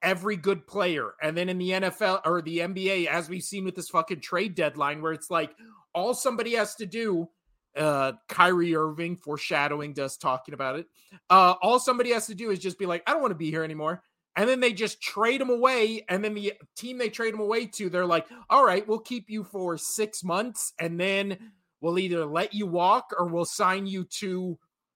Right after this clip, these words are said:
a max deal where you make forty million dollars a year." It's like, I don't know with the, what I don't understand is the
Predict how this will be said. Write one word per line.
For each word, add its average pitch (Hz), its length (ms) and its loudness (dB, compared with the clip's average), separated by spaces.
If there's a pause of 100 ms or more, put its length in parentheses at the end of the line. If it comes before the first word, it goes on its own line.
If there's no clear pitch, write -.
(100)
a 180 120 0
max 185 500 -2
deal 208 440 2
where 180 200 0
you 175 180 -4
make 180 300 -2
forty 190 320 -4
million 180 280 -2
dollars 175 340 0
a 180 40 -10
year." 190 300 -6
It's - 180 -8
like, 180 240 0 (440)
I 269 180 6
don't 240 400 -4
know 196 460 2 (320)
with 220 240 2 (160)
the, 202 340 -6 (720)
what 226 300 0
I 240 120 4
don't 302 160 -2
understand 202 840 -2
is 165 280 -2
the 185 240 -6